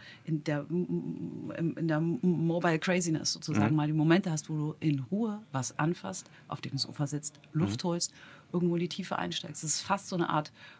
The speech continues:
Speaker 1: Kontraindikation,
Speaker 2: Mhm.
Speaker 1: ähm, zur, zu unserer, äh, digitalen Befindlichkeit. Und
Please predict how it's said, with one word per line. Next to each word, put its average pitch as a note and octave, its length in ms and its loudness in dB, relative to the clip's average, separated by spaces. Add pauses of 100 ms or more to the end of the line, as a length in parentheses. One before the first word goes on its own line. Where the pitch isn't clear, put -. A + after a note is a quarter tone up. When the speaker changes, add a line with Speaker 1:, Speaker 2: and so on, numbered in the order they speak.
(260)
Speaker 1:
Kontraindikation, D3 880 -2
Speaker 2:
Mhm. D3+ 80 -6
Speaker 1:
ähm, D3+ 460 4 (520)
zur, C#3+ 360 0
zu E3 160 0
unserer, D3 680 -2
äh, C#3+ 40 -4 (280)
digitalen D3+ 400 0
Befindlichkeit. - 840 -6
Und D3+ 400 2